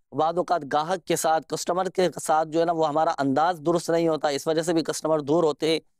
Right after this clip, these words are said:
चले जाते हैं। ये ज़ाहिरी मामलात को भी पेश नज़र रखना चाहिए। बाद औकात दिलचस्पी कभी काम में कम हो जाती है, तो ये वजह भी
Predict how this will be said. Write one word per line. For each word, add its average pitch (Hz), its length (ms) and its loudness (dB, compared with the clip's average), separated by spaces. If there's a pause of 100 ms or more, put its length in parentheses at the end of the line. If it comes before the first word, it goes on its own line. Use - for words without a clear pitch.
(140)
चले 170 240 0
जाते 147 260 -2
हैं। 143 120 -4 (300)
ये 254 160 0
ज़ाहिरी 196 440 -2
मामलात 175 520 2
को 170 180 0
भी 165 240 0
पेश 151 360 -2
नज़र 156 380 -2 (260)
रखना 131 260 -2
चाहिए। 123 220 -2
बाद 165 180 2
औकात 160 240 -4
दिलचस्पी 156 460 -2
कभी 165 240 0
काम 151 220 -2
में 160 160 -2
कम 151 140 0
हो 151 120 2
जाती 143 300 -2
है, - 60 -8 (340)
तो - 160 -4
ये 208 140 4
वजह 156 240 0
भी 151 180 0